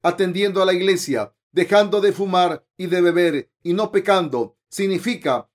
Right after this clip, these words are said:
que han caído en sus propios pensamientos sin base. Tener tal noción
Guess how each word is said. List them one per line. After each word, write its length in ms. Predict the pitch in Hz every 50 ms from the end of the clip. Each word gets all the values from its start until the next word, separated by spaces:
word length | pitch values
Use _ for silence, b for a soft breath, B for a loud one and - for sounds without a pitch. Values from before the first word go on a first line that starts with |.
| _
que 140 | _ - 190
han 100 | 180 180
caído 440 | 180 196 180 185 214 214 202 190 185
en 60 | 175
sus 160 | 175 190 170
propios 380 | - - 196 208 190 190 190 170
pensamientos 760 | 180 185 180 175 - 185 175 196 208 202 190 190 156 135 113 - _ _ _ _ _
sin 240 | - - 196 190 175
base. 500 | 180 196 190 - - 147 117 104 - _ _ _ _
Tener 320 | - 175 175 196 220 226 220
tal 260 | - 226 208 202 196
noción 560 | 196 185 - - 202 196 190 180 170 - _